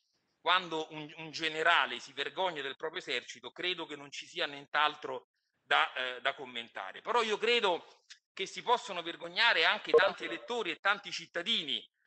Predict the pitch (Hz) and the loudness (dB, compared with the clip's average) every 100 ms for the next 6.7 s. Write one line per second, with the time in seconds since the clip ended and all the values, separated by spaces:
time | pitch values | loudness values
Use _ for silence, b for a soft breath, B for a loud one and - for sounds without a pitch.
0 | _ 147 165 262 254 202 175 196 202 170 | _ -6 -4 0 2 2 0 0 0 0
1 | 165 160 143 143 165 - 247 214 147 120 | -2 -2 -2 -2 -8 -6 -6 -4 -4 -6
2 | 95 _ _ _ _ - 151 _ 131 156 | -6 _ _ _ _ -18 -18 _ _ -8
3 | 185 180 156 156 151 170 170 156 147 165 | -6 -4 2 2 2 -2 -2 -4 -2 2
4 | 165 135 123 143 165 - 196 175 180 196 | 2 2 -6 -8 -10 -2 2 2 0 -2
5 | 208 226 - 214 240 190 185 170 165 156 | 0 0 -4 -6 -4 -2 0 0 -2 -8
6 | 165 147 143 131 - - 202 | -2 -2 0 -4 -8 -14 -16